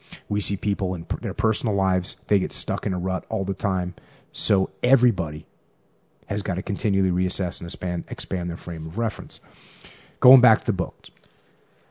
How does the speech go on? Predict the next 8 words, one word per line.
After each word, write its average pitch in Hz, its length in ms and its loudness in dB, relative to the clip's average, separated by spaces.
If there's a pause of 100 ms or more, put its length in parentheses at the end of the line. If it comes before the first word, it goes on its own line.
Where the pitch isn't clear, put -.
(340)
What 127 280 10
adults 143 460 8
know 110 540 4 (500)
comes 110 240 0
primarily 113 520 4
from 107 180 -2
two - 280 6
sources, - 600 0